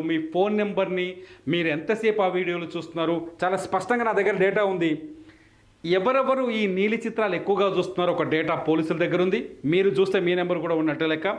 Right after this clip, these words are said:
ఇకపోతే వాటిని ఎవరెవరికి షేర్ చేస్తున్నారు ఆ డేటా కూడా పోలీసుల దగ్గర ఉంది.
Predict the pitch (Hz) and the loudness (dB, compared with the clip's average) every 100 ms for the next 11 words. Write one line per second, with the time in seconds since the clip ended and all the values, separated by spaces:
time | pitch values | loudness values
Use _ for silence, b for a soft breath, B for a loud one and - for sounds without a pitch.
0 | B B B 160 190 214 220 214 185 B | B B B -2 0 2 2 2 0 B
1 | B 175 208 214 226 196 - 135 151 180 | B 0 2 0 0 -2 -6 -2 0 2
2 | 247 247 240 254 247 233 - 208 202 208 | 2 2 2 0 0 -4 0 2 2 2
3 | 202 190 - 180 175 175 151 - B B | 0 -2 -2 0 0 0 -4 -8 B B
4 | 123 175 175 190 190 180 180 175 - 165 | -2 0 2 0 2 2 2 2 2 0
5 | 165 165 165 151 180 185 | 2 0 0 2 0 2